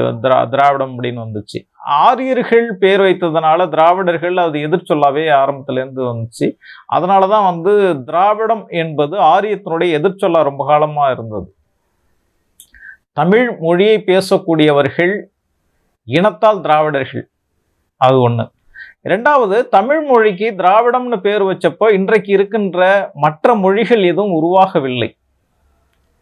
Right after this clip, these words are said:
தெலுங்கு, கன்னடம், மலையாளம், துளு போன்ற எந்த மொழிகளும் உருவாகாத ஒரு காலகட்டத்துல அதற்கு திராவிடம்னு பேர் வந்துச்சு.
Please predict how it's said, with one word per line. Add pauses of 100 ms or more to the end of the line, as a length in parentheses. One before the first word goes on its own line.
(320)
தெலுங்கு,
கன்னடம், (160)
மலையாளம், (180)
துளு
போன்ற (220)
எந்த
மொழிகளும்
உருவாகாத
ஒரு
காலகட்டத்துல (400)
அதற்கு
திராவிடம்னு
பேர்
வந்துச்சு.